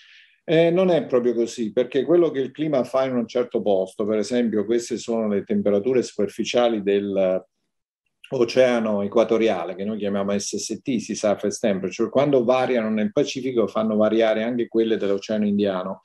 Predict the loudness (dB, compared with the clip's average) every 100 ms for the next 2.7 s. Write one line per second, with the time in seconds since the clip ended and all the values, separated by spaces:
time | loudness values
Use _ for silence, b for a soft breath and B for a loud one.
0 | b b b 4 4 2 -2 0 0 0
1 | -2 -2 0 2 2 0 -4 -4 -4 -2
2 | -2 -4 -4 -4 -10 -18